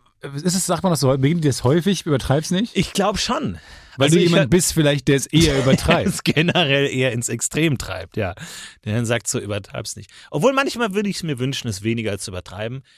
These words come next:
Speaker 2: Ich hab zum Beispiel gemerkt, dass immer, wenn ich meinen Pulli ausziehe, ziehe ich auch mein T-Shirt aus.
Speaker 1: Nicht übertreiben.
Speaker 2: Also, und dann, <laughs> da denk ich mir selbst, ich steh dann nackt da und denk mir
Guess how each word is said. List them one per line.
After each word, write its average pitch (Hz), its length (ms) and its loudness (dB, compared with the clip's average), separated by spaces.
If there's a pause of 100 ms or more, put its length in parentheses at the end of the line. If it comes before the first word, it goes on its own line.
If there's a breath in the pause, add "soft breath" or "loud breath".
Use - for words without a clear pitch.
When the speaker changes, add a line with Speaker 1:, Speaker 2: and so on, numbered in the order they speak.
Speaker 2:
Ich - 60 -20
hab 131 100 -8
zum 160 120 0
Beispiel 151 220 -2
gemerkt, 113 540 -2 (760)
dass - 280 -2
immer, 175 240 2
wenn 160 120 0
ich 143 120 -4
meinen 120 200 -2
Pulli 160 320 2
ausziehe, 107 680 -8 (600)
ziehe 185 240 0
ich 185 120 2
auch 202 80 0
mein 208 180 0
T-Shirt - 400 0
aus. - 320 -20 (1800)
Speaker 1:
Nicht 117 100 4
übertreiben. 87 320 -4
Speaker 2:
Also, - 340 -2 (120)
und - 80 0 (580 loud breath)
dann, 175 160 2
<laughs> - 80 -10
da 233 120 0
denk 202 140 0
ich 185 60 0
mir 180 120 4
selbst, 151 400 0 (220 soft breath)
ich - 120 -8
steh 202 100 2
dann 160 280 -2 (240)
nackt - 460 -4 (460)
da 143 240 2
und 147 120 -2
denk 151 160 -2
mir 143 220 -2